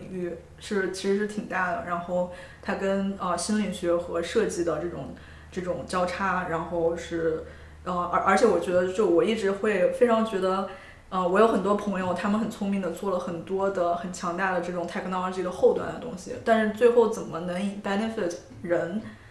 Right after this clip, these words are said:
最后是怎么能把这个 technology benefit 最后能够就实现在大家的生活当中，我觉得这是非常关键的一步。然后意识到这个以后才，呃，开始非常笃定的去申请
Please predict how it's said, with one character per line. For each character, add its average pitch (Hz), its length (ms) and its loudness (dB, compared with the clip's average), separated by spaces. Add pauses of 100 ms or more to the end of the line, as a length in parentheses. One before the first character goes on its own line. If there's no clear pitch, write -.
(160)
最 214 120 4
后 208 280 2
是 196 100 -8
怎 - 140 -8
么 170 100 -6
能 180 140 -2
把 214 160 2
这 196 160 -2
个 175 220 0
technology 185 500 -4
benefit 180 380 -2
最 208 160 -2
后 202 380 0 (280)
能 170 140 -8
够 170 420 4
就 185 160 -4
实 180 220 -4
现 190 240 0
在 175 220 4
大 180 180 -2
家 175 140 4
的 180 80 2
生 220 240 -2
活 170 160 0
当 143 180 -4
中， 151 280 -8
我 170 80 -4
觉 165 100 -4
得 165 80 6
这 208 160 0
是 190 160 -4
非 233 180 2
常 196 220 2
关 214 200 2
键 247 220 2
的 - 200 -6
一 - 100 -10
步。 180 260 -4
然 170 140 2
后 196 240 -2 (100)
意 277 140 4
识 262 80 2
到 254 140 8
这 269 140 2
个 226 100 6
以 170 100 2
后 175 240 2
才， 180 420 -4 (380)
呃， 175 240 -2
开 185 220 0
始 185 160 -2
非 208 160 -2
常 180 200 0
笃 175 120 -8
定 170 200 -6
的 - 240 -4
去 170 400 -4
申 175 240 -10
请 156 280 -12